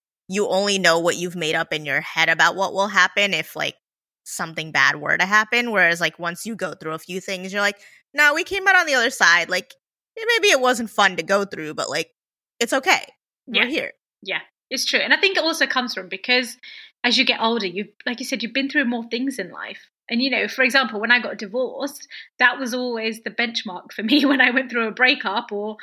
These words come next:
Speaker 2: when I was dating. I was like, or something horrible happened in life, I just thought, "Well, you got through your divorce, so you'll get through this thing."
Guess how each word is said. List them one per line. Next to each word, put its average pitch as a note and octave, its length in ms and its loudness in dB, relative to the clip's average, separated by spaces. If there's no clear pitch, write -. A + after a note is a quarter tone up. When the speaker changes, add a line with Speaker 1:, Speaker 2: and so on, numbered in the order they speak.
Speaker 2:
when A#3+ 120 4
I B3+ 80 6
was A#3+ 140 0
dating. B3+ 440 2
I G3 100 -2
was A3+ 120 -6
like, G3+ 260 -4
or A#3+ 60 -8
something D4+ 320 2
horrible C#4+ 420 2
happened B3+ 360 0
in G3 80 -8
life, G#3 360 0
I A#3 80 -4
just A#3+ 160 -4
thought, G#3+ 160 -2
"Well, F#3 120 -6
you F3+ 100 -6
got C#4 160 -2
through D#4+ 120 4
your D#4 120 2
divorce, D#4 400 2
so B3+ 60 -2
you'll F#3+ 180 -4
get A#3 260 -2
through C4+ 180 -2
this D#4 200 -2
thing." A#3+ 320 0